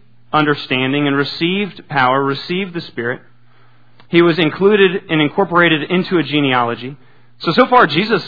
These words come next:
hasn't done anything, but in Luke chapter four, it changes. You're gonna see Jesus becomes the subject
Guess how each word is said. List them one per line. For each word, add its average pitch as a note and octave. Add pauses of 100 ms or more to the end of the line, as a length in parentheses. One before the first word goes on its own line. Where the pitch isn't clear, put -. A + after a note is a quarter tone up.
hasn't F3
done D#3+
anything, B2+
but C#3
in C#3+
Luke E3+
chapter F3
four, C3+
it A#2+
changes. A#2+ (640)
You're D3+
gonna E3+
see F3+ (120)
Jesus E3+
becomes D#3+
the C#3
subject C#3+